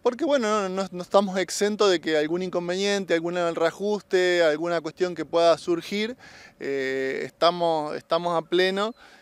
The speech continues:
y, y tratando de que el productor tenga la mejor experiencia, eh, sobre todo que con-, con-,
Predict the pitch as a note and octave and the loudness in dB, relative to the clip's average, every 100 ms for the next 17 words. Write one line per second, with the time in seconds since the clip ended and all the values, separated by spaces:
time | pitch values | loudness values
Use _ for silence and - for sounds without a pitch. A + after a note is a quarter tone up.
0 | - D3+ D3+ D3+ D3+ D3+ D3+ D3 D#3 D3+ | -14 -8 -4 -2 -2 -4 -6 -4 -4 0
1 | F3 F#3 F3+ E3 D#3+ D3+ D#3 C#3+ F3+ - | -2 0 0 0 -6 -4 -6 -2 -2 -2
2 | F#3 G#3 F3+ D3+ D3 E3+ E3 - E3 E3+ | -2 0 0 -2 -4 -2 -2 -2 -4 0
3 | F3+ F#3 F3+ F#3+ G3+ A#3+ - _ _ C3+ | 0 -2 -6 -4 -4 -6 -20 _ _ -8
4 | C#3+ C#3+ C#3 C#3 C#3 C#3 C3+ - - - | -6 -4 -4 -4 -6 -8 -10 -12 -16 -18
5 | - - C#3+ C3+ F#3+ G3 F3 D#3 D#3+ D3+ | -14 -8 -8 0 2 2 -2 -2 -4 -4
6 | D3 - D3 | -6 -8 -8